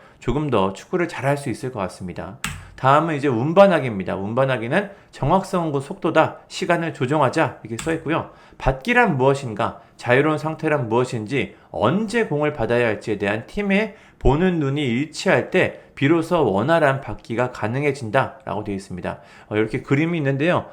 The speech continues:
어떻게 하면 공을 받아야 되는지, 어떤 상황에 공을 받으면 이제 자유로운 상태가 되는지 이런 거에 대해서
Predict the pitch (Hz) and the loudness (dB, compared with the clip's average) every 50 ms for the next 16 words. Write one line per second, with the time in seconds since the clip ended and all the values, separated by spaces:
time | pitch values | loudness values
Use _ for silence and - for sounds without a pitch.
0 | - - - 117 139 - 220 214 214 - 208 185 180 165 160 - 143 131 131 123 | -10 -2 2 2 4 8 6 6 8 8 6 6 6 4 0 0 0 0 2 4
1 | 120 131 156 156 - - 104 - 120 120 117 110 107 101 95 90 - 104 92 - | 4 4 2 0 -2 -4 0 4 4 4 4 2 0 -2 -4 -4 -4 -4 -4 -2
2 | - 104 123 - 220 220 220 196 202 190 185 185 185 - - 139 139 151 139 120 | 2 2 2 4 4 2 2 4 4 4 6 4 2 0 0 0 0 0 2 4
3 | 120 113 - 113 107 101 95 95 104 95 - - - 123 147 160 165 160 143 135 | 4 4 2 0 -2 -2 -2 0 -2 -2 -2 -2 0 2 6 8 8 6 6 4
4 | 156 160 139 - 160 151 139 127 110 110 104 101 104 101 113 110 110 120 117 120 | -4 -8 -4 -2 0 0 0 0 0 -4 -4 -4 -4 -4 -2 0 0 0 0 0
5 | 113 104 101 95 92 90 - 139 180 202 196 - | 0 0 0 -2 -4 -2 0 0 0 0 0 -4